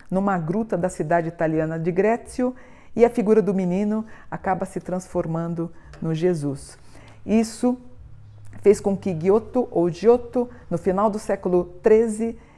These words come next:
eh, ele retrata o presépio num afresco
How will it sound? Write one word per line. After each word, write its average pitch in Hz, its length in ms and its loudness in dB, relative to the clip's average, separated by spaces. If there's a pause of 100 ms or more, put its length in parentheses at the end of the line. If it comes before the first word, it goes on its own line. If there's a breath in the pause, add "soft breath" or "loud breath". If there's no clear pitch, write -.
(160 loud breath)
eh, 170 360 2
ele 175 200 2
retrata 214 720 -2
o 170 80 -6
presépio 214 680 0 (320 loud breath)
num 170 160 -2
afresco 190 720 -2